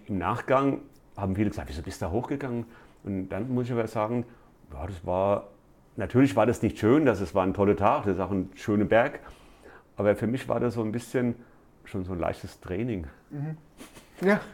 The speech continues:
Speaker 2: fürs Leiden.
Speaker 1: So ein leichtes
Speaker 2: Ja.
Speaker 1: Training, so das Leiden am Berg, aber trotzdem weiterzumachen.
Speaker 2: Mhm.
Speaker 1: Ähm, was mich natürlich auch noch brennend interessiert, weil wie oft warst du auf dem Everest?
Speaker 2: Am Gipfel dreimal, jetzt
Speaker 1: Ja.
Speaker 2: achtmal am Everest, aber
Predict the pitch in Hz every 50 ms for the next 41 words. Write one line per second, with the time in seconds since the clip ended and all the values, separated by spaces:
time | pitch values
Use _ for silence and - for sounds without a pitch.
0 | - - - - 180 - - 156 156 170 170 156 139 127 113 110 113 110 - -
1 | - 160 131 - 180 180 - - 110 117 117 156 180 - 175 156 - 143 131 131
2 | - - 117 110 107 101 117 156 190 180 - 196 185 - 151 147 143 127 120 117
3 | 135 160 185 180 - - - - - - - - - - 120 120 123 120 - -
4 | 135 143 139 - - 156 147 147 139 - - - - 98 104 107 110 104 - 104
5 | 85 76 78 82 160 143 143 160 156 - - - - - - - - - - -
6 | - - 107 104 104 110 110 110 110 - - - 135 - 120 - - 139 135 143
7 | 123 117 135 135 - 120 131 139 131 139 - 95 110 131 165 170 151 135 151 143
8 | 143 - 127 127 120 110 101 - 127 151 175 - - 113 113 117 117 - - -
9 | - - _ _ _ _ _ _ _ _ - - - - - 113 131 139 143 -
10 | 143 131 147 - 165 139 131 135 - 143 151 156 160 165 165 - - - - -
11 | _ - - 165 160 - 208 226 - - 208 190 196 - - 127 139 160 180 202
12 | 202 196 196 185 170 156 - - 175 180 - - - 185 175 170 156 156 - 160
13 | 170 190 180 180 175 175 - 175 160 165 160 151